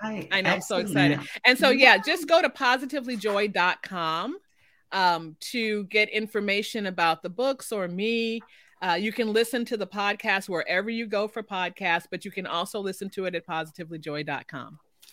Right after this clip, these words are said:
Speaker 1: Absolutely great. And then I'm just taking a peek here through my notes. It looks like your, um, podcast is, is done really well. As of May twenty twenty,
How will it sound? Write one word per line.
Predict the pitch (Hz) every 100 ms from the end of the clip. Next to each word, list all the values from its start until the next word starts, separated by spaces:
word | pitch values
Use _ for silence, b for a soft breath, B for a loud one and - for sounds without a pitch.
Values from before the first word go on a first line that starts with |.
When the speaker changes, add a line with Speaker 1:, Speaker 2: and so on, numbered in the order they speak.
| -
Speaker 1:
Absolutely | 139 135 147 147 147 143
great. | 139 - 143 151 143 147
And | 143
then | 143
I'm | 143
just | 143 -
taking | 170 190
a | 190
peek | - 196
here | - 190
through | 190 165 160 160
my | 196 220
notes. | 208 165 143 - B B
It | - 208 170
looks | 226 320 -
like | 285 277 -
your, | 185 220 269 269
um, | 240 233 208
podcast | - 214 277 - 226 -
is, | 190 - 180
is | 147
done | 190 196 190
really | 233 247
well. | 208 220 247
As | 202 180
of | 175
May | 180 190 208
twenty | - 226 220
twenty, | 220 220 220 240 254